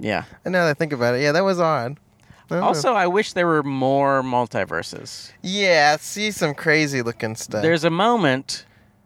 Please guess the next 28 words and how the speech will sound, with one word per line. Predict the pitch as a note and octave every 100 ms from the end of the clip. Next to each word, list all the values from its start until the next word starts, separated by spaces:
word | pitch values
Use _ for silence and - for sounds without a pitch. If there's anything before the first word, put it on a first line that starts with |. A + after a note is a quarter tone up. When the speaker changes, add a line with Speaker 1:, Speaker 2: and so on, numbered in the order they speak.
| _ _ _ -
Speaker 1:
uh, | E3+
it's | C#4+ G#3
not | C#3+
a | G#2+
moment, | G#2+ A2 G2
but | A2+ E3+
it's, | -
like, | C3+ A2+ - _ _
thirty | C#3 B2+ A#2+
seconds | A2+ G2 F2 G#2+
Speaker 2:
Yeah. | D3+ B2 G#2+ A2 C3+
Speaker 1:
where | - B2+
they're, | B2 A#2 G#2 _ _ -
uh, | A#2+ A2+ A2 - C3+
America | C#3 C#3+ D3 D3+ C3+ A#2
and | B2
Doctor | B2 A#2+ -
Strange | - C3 A#2+ A2+
are | G2
crashing | - A#2+ B2 - A#2 A2
through | - A#2+
the | G#2+
Speaker 2:
Yeah, | C3+
that | D3
Speaker 1:
different | B2+ C#3+
Speaker 2:
was | G#2+
pretty | - A#2+
Speaker 1:
multiverses. | A#2 - A2+